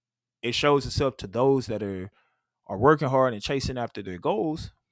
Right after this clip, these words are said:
That's usually when the opportunities come up. You can't get discouraged if you're not working hard. <laughs> Doesn't make any sense.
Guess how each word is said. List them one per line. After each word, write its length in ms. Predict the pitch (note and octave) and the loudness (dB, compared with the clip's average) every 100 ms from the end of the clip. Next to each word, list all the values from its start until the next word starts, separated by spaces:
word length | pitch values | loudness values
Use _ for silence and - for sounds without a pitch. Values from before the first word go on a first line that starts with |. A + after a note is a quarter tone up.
| - | -6
That's 380 | C3 F3+ - - | 0 0 0 -6
usually 460 | A#2 D3+ G#3 F3+ E3+ | -8 0 0 2 -2
when 100 | E3 | -2
the 100 | D#3 | -2
opportunities 580 | D#3 E3 E3 E3 D#3+ - | -4 -6 -8 -8 -8 -8
come 260 | D#3 D#3 | -10 -8
up. 240 | A3 - - _ _ _ _ _ _ _ _ _ _ _ _ _ _ _ _ - | -6 -8 -10 _ _ _ _ _ _ _ _ _ _ _ _ _ _ _ _ -12
You 60 | - | 0
can't 220 | F3+ C#3+ | 0 2
get 140 | D3 | -2
discouraged 800 | C3 - - G3 G#3+ D#3+ C3+ - - | -2 -6 0 0 0 -2 -4 -10 -2
if 520 | C3 C3+ B2 - - - - | 2 2 0 -8 -10 -10 -10
you're 140 | A2 G#2+ | -10 -2
not 260 | B2+ F#2 | -2 -2
working 320 | G2+ A3+ - | 0 0 -2
hard. 420 | F#2+ G2+ A2+ G2 - B2 | -10 -6 -4 -6 -10 -8
<laughs> 840 | A#2+ - - _ _ _ _ - | -4 -4 -8 _ _ _ _ -8
Doesn't 200 | E3+ E3+ | -6 -4
make 180 | F3 F3 | -4 -4
any 160 | F3+ F3+ | -4 -6
sense. 460 | C4 C4+ - - | -8 -10 -14 -20